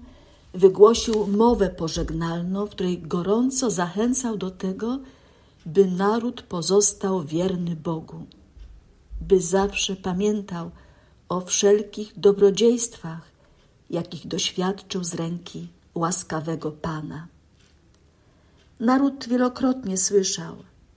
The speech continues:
że Bóg będzie mu towarzyszył w drodze z niewoli egipskiej do ziemi obiecanej. Nie tylko słyszał,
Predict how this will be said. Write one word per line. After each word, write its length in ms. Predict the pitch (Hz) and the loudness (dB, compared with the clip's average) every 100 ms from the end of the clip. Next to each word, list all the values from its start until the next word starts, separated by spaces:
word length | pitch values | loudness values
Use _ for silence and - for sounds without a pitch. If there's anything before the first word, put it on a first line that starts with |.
| _ _ _ _ - | _ _ _ _ -10
że 340 | 170 175 170 156 | -4 -2 -4 -4
Bóg 420 | 147 208 208 170 | 4 6 6 2
będzie 500 | 175 190 196 190 202 | 0 2 2 2 2
mu 160 | 190 | 0
towarzyszył 880 | 185 202 190 180 175 196 196 175 160 165 - - _ - | -2 -2 0 -2 0 0 0 -6 -8 -12 -20 -20 _ -14
w 160 | 170 | -10
drodze 560 | 160 175 175 185 190 180 | -8 -4 -2 0 0 -2
z 100 | 175 | -2
niewoli 420 | 175 165 185 185 | -4 0 0 0
egipskiej 640 | 160 165 190 - - 180 | 0 -4 -4 -4 -4 -6
do 140 | 160 156 | -4 -4
ziemi 340 | 160 170 165 | -4 -2 -2
obiecanej. 840 | 160 160 147 - 151 156 156 160 - _ _ _ _ _ _ _ _ _ _ | -4 -4 -4 -4 -4 -8 -12 -16 -20 _ _ _ _ _ _ _ _ _ _
Nie 100 | 190 | -6
tylko 300 | 170 170 - | -6 -6 -4
słyszał, 520 | 170 208 262 - 160 | -2 0 0 0 -4